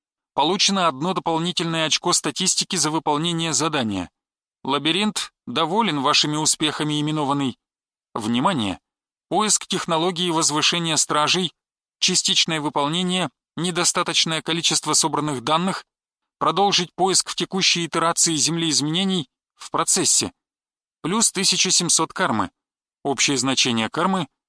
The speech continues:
тридцать девять тысяч девятьсот восемьдесят девять.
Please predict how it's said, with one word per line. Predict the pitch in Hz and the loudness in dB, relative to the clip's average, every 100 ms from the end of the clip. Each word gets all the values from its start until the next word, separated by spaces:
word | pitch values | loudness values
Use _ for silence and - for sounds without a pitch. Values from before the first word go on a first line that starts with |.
| _ | _
тридцать | 170 196 - 175 | -4 0 0 0
девять | 147 156 143 | 0 -2 -2
тысяч | 196 202 196 - - - | 0 0 2 0 -4 -8
девятьсот | 135 160 - 180 147 | -4 -2 0 -2 -2
восемьдесят | 127 165 165 147 - 151 | 0 0 0 0 0 0
девять. | 139 110 - | -2 -2 -4